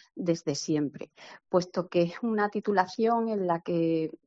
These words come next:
a lo largo de los cuatro años de estudio, los alumnos aprenden y tienen conocimientos y competencias no solamente de lo que es la producción, sino lo que es también la transformación de las materias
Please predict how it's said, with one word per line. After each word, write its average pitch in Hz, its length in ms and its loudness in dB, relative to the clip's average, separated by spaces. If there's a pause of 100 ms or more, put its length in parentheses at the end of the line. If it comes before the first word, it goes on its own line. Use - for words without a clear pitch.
(200)
a 180 80 -2
lo 165 80 2
largo 196 300 2
de 196 100 2
los 175 120 -4
cuatro 190 360 0
años 196 300 0
de 196 60 -4
estudio, 233 600 -4 (380)
los 175 280 -2
alumnos 208 640 -2
aprenden 190 720 0
y 175 140 2
tienen 185 300 0
conocimientos 185 720 -2
y 175 60 -2
competencias 196 920 -2
no 196 140 -2
solamente 196 580 -2
de 180 100 -2
lo 160 180 0
que 165 120 -4
es 165 80 -4
la 185 140 -2
producción, 190 640 -2
sino 180 260 -4
lo 160 180 -2
que 160 200 -2
es 175 120 -6
también 196 400 0
la 196 120 2
transformación 170 720 -4
de 185 80 -2
las 190 160 -4
materias 175 420 -4